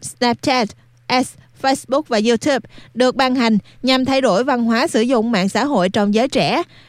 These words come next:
đồng thời giúp các em có thêm thời gian xây dựng kết nối thực tế với thế giới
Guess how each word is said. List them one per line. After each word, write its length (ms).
đồng 160
thời 220
giúp 200
các 160
em 220
có 160
thêm 260
thời 200
gian 200
xây 180
dựng 260
kết 220
nối 200
thực 220
tế 240
với 220
thế 140
giới 400